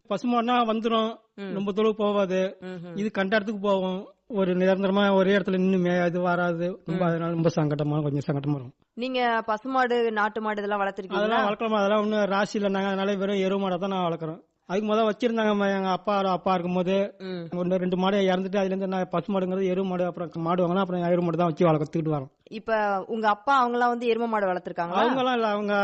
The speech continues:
Speaker 1: அப்பா இறந்த பிறகு தான் நான் மாடு வாங்கினோம். அப்புறம் ஒரு மாடு வாங்கினோம், அப்புறம் அப்படியே வந்து ஒரு ஏழு, எட்டு மா-, பத்து மாடு மேல வாங்கினா,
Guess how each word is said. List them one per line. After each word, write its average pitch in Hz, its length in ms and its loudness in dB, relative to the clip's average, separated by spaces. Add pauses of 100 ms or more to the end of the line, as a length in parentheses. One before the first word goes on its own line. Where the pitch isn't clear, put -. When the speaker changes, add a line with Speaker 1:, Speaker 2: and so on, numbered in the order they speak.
Speaker 1:
அப்பா 196 260 0
இறந்த 214 280 0
பிறகு 202 280 0
தான் 208 220 0
நான் 190 200 0
மாடு 190 180 0
வாங்கினோம். 175 360 -2 (220)
அப்புறம் 233 340 -4
ஒரு 214 160 2
மாடு 220 240 4
வாங்கினோம், 226 220 2
அப்புறம் 220 160 -2
அப்படியே 220 220 2
வந்து 226 260 0 (420)
ஒரு 208 200 0
ஏழு, 208 180 2
எட்டு 196 140 -2
மா-, 196 160 0
பத்து 190 280 -4
மாடு 190 160 0
மேல 208 180 2
வாங்கினா, 202 340 0